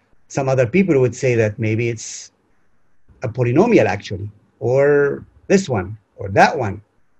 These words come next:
or this one. And for every one of those lines or curves that I'm drawing here, you can actually, mathematically, you can have a function. But the methodology is the same.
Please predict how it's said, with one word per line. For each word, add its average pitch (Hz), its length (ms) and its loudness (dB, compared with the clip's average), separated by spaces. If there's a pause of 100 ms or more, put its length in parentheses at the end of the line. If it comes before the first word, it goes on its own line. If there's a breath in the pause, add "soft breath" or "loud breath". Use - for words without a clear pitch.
(100)
or 104 100 -6
this 196 260 0
one. 104 240 -6 (560 soft breath)
And 156 260 2
for 151 200 -2
every 220 680 4
one 160 300 6
of 143 180 6
those 147 480 4 (1160)
lines 135 680 4
or 117 160 -2
curves 170 380 6
that 110 180 -2
I'm 113 180 -2
drawing 175 340 6
here, 110 360 -2 (380 soft breath)
you 202 100 2
can 196 180 4
actually, 156 400 0
mathematically, 135 600 0
you 123 140 -6
can 135 140 -2
have 127 160 -2
a 120 60 -4
function. 110 500 -6 (1400 soft breath)
But 185 400 4 (720)
the 139 140 2
methodology 160 720 4
is 135 160 -2
the 131 60 -6
same. 104 380 -8